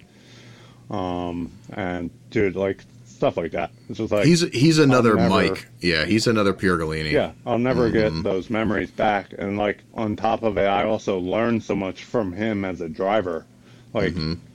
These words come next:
Speaker 1: just watching his driving from all my in-car videos that I like to
Speaker 2: Mm-hmm.
Speaker 1: get and, like, those angles, 'cause I pay attention more to, like, what he's doing than anything else that's going on out, outside of the car.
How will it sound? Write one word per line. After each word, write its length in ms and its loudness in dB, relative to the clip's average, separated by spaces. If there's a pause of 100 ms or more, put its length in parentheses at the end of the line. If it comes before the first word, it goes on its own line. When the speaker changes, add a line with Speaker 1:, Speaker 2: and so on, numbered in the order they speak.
(880)
Speaker 1:
just 220 -2
watching 340 -2
his 160 -4
driving 520 -2
from 260 0
all 140 0
my 180 -2
in-car 420 0
videos 460 -2
that 120 -2
I 100 -2
like 240 -4
to 60 -2
Speaker 2:
Mm-hmm. 60 -2
Speaker 1:
get 340 0
and, 200 -6
like, 220 -6
those 280 0
angles, 600 -2 (360)
'cause 140 -2
I 180 0
pay 260 0
attention 500 -2
more 420 -2 (100)
to, 80 -4
like, 280 -2
what 220 2
he's 260 0
doing 460 -2 (140)
than 400 -2
anything 420 0
else 260 -2
that's 160 -10
going 320 -4
on 220 -4
out, 220 -4 (380)
outside 400 0
of 60 0
the 80 -4
car. 320 -10